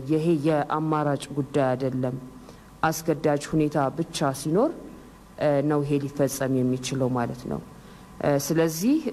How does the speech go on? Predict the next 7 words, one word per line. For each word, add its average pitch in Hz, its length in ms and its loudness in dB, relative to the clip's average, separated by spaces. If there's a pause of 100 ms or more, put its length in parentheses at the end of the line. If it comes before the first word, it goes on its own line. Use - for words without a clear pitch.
እ፣ 143 340 0 (1400)
ዛሬ 170 400 2
ድምፅ 165 300 -2
ሲያሰጡ 156 640 0
የዋሉ 139 540 2
ጣቢያዎቻችን 135 880 0
በሙሉ፣ 139 460 2